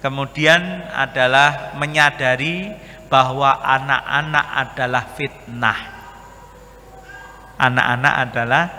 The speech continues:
fitnah. Kemudian yang terakhir, yang keenam, kesolehan orang tua bagi kebaikan anak-anaknya.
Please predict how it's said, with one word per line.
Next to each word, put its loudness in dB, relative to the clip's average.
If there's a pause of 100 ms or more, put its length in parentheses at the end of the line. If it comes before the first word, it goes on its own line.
(340)
fitnah. -8 (880)
Kemudian 2 (520)
yang -6
terakhir, 2 (680)
yang -4
keenam, -2 (400)
kesolehan 0
orang 0
tua 6 (1500)
bagi 0
kebaikan -6
anak-anaknya. -6